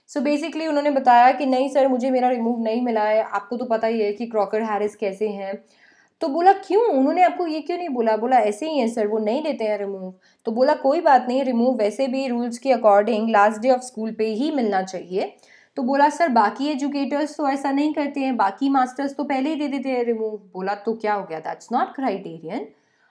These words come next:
आपको वेट करना चाहिए जब तक आपको आपका रिमूव नहीं मिल जाता। बोला हाँ सर मैं वेट करूँगा।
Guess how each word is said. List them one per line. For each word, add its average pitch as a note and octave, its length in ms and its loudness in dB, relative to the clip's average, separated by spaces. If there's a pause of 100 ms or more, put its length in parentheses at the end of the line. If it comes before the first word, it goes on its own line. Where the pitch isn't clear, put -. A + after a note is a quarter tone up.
आपको F#3 280 0
वेट A#3 320 -2
करना C4+ 320 0
चाहिए B3 300 -2
जब A3 220 -6
तक G3+ 140 -4
आपको F#3+ 240 -2
आपका G3 220 -4
रिमूव G#3 440 -4
नहीं G#3+ 420 0
मिल F#3+ 180 0
जाता। - 540 -16
बोला A3 220 -2
हाँ A3+ 220 -2
सर A3+ 220 -6
मैं F#3 160 -8
वेट F3 180 -12
करूँगा। D3+ 460 -12